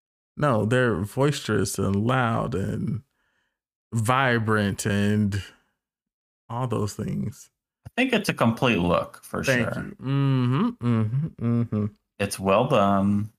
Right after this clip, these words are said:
Speaker 1: More praise, more praise. Yeah.
Speaker 2: Yeah,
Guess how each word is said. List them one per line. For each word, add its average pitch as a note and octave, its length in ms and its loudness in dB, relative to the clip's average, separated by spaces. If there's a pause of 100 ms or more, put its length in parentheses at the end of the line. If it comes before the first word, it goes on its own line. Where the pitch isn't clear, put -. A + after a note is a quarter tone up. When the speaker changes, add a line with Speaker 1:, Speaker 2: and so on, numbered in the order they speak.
(1200)
Speaker 1:
More B2+ 180 4
praise, G#2+ 480 0
more A#2 180 4
praise. A2 640 -2 (840)
Yeah. D2+ 540 -10 (680)
Speaker 2:
Yeah, G2 300 0